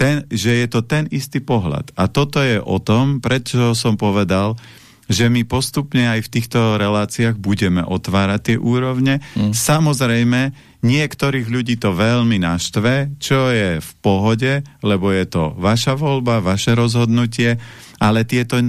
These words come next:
Speaker 1: relácie nie sú od toho, aby urobili masáž ega, a, všetkým, ale sú o tom, aby otvárali určité pohľady, aby, tak ako to povedala manželka, ste boli schopní sa zamýšľať. A teraz odovzdám slovo.
Speaker 2: No, no, pani Kolombová, dajte nejaké finále.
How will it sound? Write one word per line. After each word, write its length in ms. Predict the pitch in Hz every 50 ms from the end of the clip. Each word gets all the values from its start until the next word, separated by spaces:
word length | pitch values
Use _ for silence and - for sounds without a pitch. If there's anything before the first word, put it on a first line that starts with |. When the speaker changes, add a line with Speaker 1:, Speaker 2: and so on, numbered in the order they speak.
| 113 113
Speaker 1:
relácie 800 | 107 107 120 120 117 113 117 117 117 - 120 113 113 110 101 98
nie 260 | 95 98 113 135 160 165
sú 200 | - - - 110
od 220 | - - 92 90 - -
toho, 460 | - - 107 92 87 92 110 123 147 151 - - - - - - - - _ _ -
aby 300 | - 117 110 107 123 123
urobili 640 | 113 127 123 127 123 127 127 123 117 123 123 120 117
masáž 560 | 107 110 117 120 117 - 123 110 104 - -
ega, 480 | - 107 110 98 101 101 101 107 107 107 - - - _ _ _
a, 240 | - - 104 101 101
všetkým, 880 | 101 - - - - 120 113 113 - - - 95 101 110 127 147 160 156 - - _ - - - _ _
ale 240 | - 110 110 113 117 120
sú 220 | 117 - 127 120
o 160 | - 110 107 104
tom, 460 | 104 - 107 110 120 131 139 135 -
aby 320 | - 110 113 110 120 117
otvárali 960 | - 120 131 123 - 123 123 127 123 120 120 117 117 117 117 113 110 110 117
určité 480 | - 117 120 117 - - 127 - - 127
pohľady, 720 | 123 - 117 104 101 95 98 92 90 90 90 107 127 143
aby, 400 | - - 101 104 110 110 107 107 - - - -
tak 140 | - 117 117 120
ako 180 | 120 120 127 113
to 120 | - 113
povedala 440 | - 117 113 113 104 98 92 87 82
manželka, 640 | 82 85 85 90 87 - 117 120 117 - 131 127 123
ste 220 | 120 - - 107
boli 260 | 90 90 104 110 113
schopní 480 | 107 - - - 110 101 - - 104 101
sa 160 | - - 98
zamýšľať. 680 | 85 80 78 76 78 78 76 - - - - - - -
A 120 | 101 98
teraz 260 | - - 110 110 98
odovzdám 540 | 98 104 98 104 95 90 82 85 85 92 92
slovo. 300 | 87 - - 95 87 85
Speaker 2:
No, 120 | 92 107
no, 100 | 110 104
pani 200 | 87 117 123 131
Kolombová, 560 | 127 - 131 123 131 127 123 120 120 120 117 107
dajte 300 | 107 117 123 - - 107
nejaké 280 | 101 110 110 107 110 95
finále. 600 | - 110 104 101 101 95 90 90 82 78 80